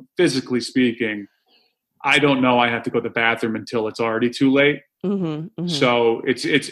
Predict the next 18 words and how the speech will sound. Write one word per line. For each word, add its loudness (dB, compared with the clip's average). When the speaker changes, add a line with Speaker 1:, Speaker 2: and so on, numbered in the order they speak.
Speaker 1:
every 4
time 2
is -2
an -4
emergency -8
for -16
me. -12
Speaker 2:
Yeah. -2
Speaker 1:
So 0
there's 4
been, 2
I, 2
I, 2
I 2
almost, 0
I -4
almost 2
shit 0